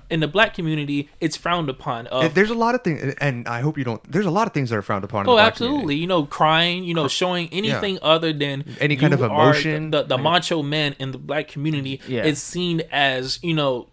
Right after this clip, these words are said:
Speaker 1: you're less of a man.
Speaker 2: Yeah, absolutely.
Speaker 1: Like, who are you as a person? And just, this isn't just, like, an American black thing.
Speaker 2: This is
Speaker 1: This
Speaker 2: a
Speaker 1: is all black people throughout the entire globe. If
Speaker 2: Yeah.
Speaker 1: you meet a black person anywhere in this world,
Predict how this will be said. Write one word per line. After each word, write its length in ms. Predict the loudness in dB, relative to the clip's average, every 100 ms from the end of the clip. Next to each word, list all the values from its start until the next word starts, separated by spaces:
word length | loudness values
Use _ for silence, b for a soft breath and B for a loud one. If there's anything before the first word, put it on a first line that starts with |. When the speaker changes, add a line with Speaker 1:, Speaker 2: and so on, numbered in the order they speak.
| _ -6
Speaker 1:
you're 280 | 2 2
less 260 | 4 2 0
of 80 | -6
a 60 |
man. 280 | -8 -8 -10 -2
Speaker 2:
Yeah, 220 | 0 0
absolutely. 460 | -4 -4 -2 -4 -2
Speaker 1:
Like, 180 | -2 -2 -2
who 160 | 2 2
are 100 | 2
you 220 | 0 -2
as 120 | -2
a 60 | -6
person? 440 | -4 -4 -4 -8
And 180 | -6 -2
just, 280 | -2 -2 0
this 240 | 0 0 2
isn't 320 | 4 2 -4
just, 160 | -4
like, 100 | -4 -4
an 40 |
American 520 | -4 0 0 0 -2
black 260 | 2 2 0
thing. 260 | -4 -6 -6
Speaker 2:
This 140 | -8 2
is 60 |
Speaker 1:
This 140 | 2 4
Speaker 2:
a 20 |
Speaker 1:
is 80 | -2 -6 _ 0
all 200 | 2 4
black 280 | 2 2
people 300 | -2 -6 -6
throughout 540 | -2 -2 2 4 4 0
the 100 | -4
entire 380 | -4 -2 0 0
globe. 480 | -4 0 2 2 -2
If 60 | -6
Speaker 2:
Yeah. 80 | -2
Speaker 1:
you 100 | 0
meet 160 | 2
a 40 | 0
black 340 | 2 2 2
person 500 | -2 -2 -4 -8 -8 b b -8
anywhere 360 | -6 -4 -4 -4
in 100 | -4
this 140 | -6
world, 300 | -2 -2 -2